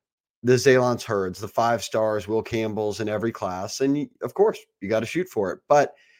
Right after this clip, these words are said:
every class and every program is gonna have guys that you wanna get in and develop. And I think Maskell fits that bill. Um, I think he's gonna continue to rise in the rankings. I wouldn't be surprised, at least if he did. So of the three official visitors, Billy, if you want me to do a trend meter, I'm, I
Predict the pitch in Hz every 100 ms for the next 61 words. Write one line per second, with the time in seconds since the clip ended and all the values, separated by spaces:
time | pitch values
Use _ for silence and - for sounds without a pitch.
0 | _ _ _ 147 185 180 160 - 98 95
1 | - 123 107 123 131 - 143 127 107 101
2 | 110 107 104 117 117 123 120 107 110 113
3 | 120 101 110 110 113 107 113 120 120 107
4 | 107 120 - - 98 104 107 113 98 107
5 | 107 - 107 - 101 - 104 - 98 98
6 | 117 - 92 95 90 87 85 - _ _
7 | - 90 104 107 95 101 95 95 117 110
8 | 98 95 101 98 90 85 104 127 104 98
9 | 95 98 92 92 80 - 104 110 104 78
10 | 95 - 85 78 78 147 117 101 - _
11 | _ _ _ - 151 - 135 165 160 -
12 | - 123 127 143 127 123 120 120 104 107
13 | 113 139 147 127 147 165 156 120 117 110
14 | 110 107 95 - - 131 151 151 165 160
15 | 135 120 117 113